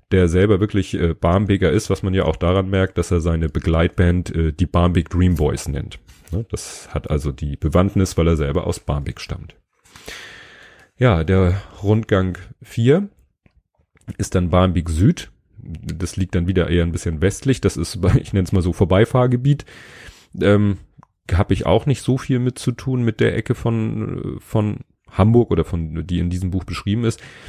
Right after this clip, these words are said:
Interessant fand ich, dass da eine Station bei diesem Rundgang ist, da wird ein Haus beschrieben als der Pro-Block mit groß P R O. Pro steht für Produktion, also ist in Großbuchstaben.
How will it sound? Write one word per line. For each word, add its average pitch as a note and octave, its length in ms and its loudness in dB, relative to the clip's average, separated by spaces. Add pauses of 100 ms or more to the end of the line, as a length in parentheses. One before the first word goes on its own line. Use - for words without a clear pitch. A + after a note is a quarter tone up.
(160)
Interessant A#2 460 0
fand B2+ 200 0
ich, A#2 140 0
dass - 200 0
da G#2 160 2
eine G2+ 200 2
Station A2+ 460 0
bei A#2 100 4
diesem G#2+ 200 0
Rundgang G2+ 400 0
ist, - 240 -6
da F#2+ 80 4 (160)
wird E2+ 360 -4
ein E2+ 260 0
Haus G2 240 0
beschrieben G2+ 400 -4
als E2 220 -4
der E2 120 0
Pro-Block G#2+ 1000 2 (420)
mit E2 220 -14
groß F2+ 300 -4
P F2+ 200 -2
R D2+ 180 -2
O. A2+ 320 -2
Pro A2 360 4
steht G2+ 240 0
für F2+ 180 0
Produktion, G#2 1160 0 (400)
also D2+ 180 -4
ist - 80 -8
in D2 80 -6
Großbuchstaben. A#2 680 -4